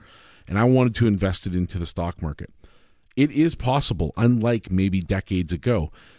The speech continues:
that putting that money into the market is risking all or a big majority of it within hours. I could literally be investing at the wrong time and space and lose a big chunk of that money within minutes. The great thing about colored diamonds, and I want people to hear this,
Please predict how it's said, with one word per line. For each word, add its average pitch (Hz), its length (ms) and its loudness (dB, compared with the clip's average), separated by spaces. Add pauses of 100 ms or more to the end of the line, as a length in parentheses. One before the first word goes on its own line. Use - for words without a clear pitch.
(140)
that - 280 -2
putting 160 360 2
that 107 160 0
money 98 260 2
into 92 180 -2
the 82 80 -2
market 82 540 -2
is 90 220 -2
risking 85 640 0 (360)
all 117 540 0
or 95 240 0
a 90 60 0
big 101 280 0
majority 95 460 2
of 78 140 -2
it 78 140 -6 (100)
within 117 280 4
hours. 160 480 -4 (420)
I 139 100 0
could 143 160 4
literally 147 480 2
be 131 180 -2
investing 110 480 0
at 90 80 -4
the 87 80 -2
wrong 104 400 4
time 107 400 2
and 92 100 2
space 87 460 0 (400)
and 107 220 4
lose 107 400 2
a 95 100 -4
big 117 300 2
chunk 113 260 2
of 113 60 2
that 98 140 0
money 95 260 4
within 87 520 2
minutes. - 540 -2 (460)
The 98 100 2
great 104 480 2
thing 147 180 2
about 107 340 0
colored 98 300 0
diamonds, 90 360 2
and 80 100 0
I - 20 2
want 101 240 2
people 123 260 0
to 101 60 4
hear 95 240 2
this, 82 280 -2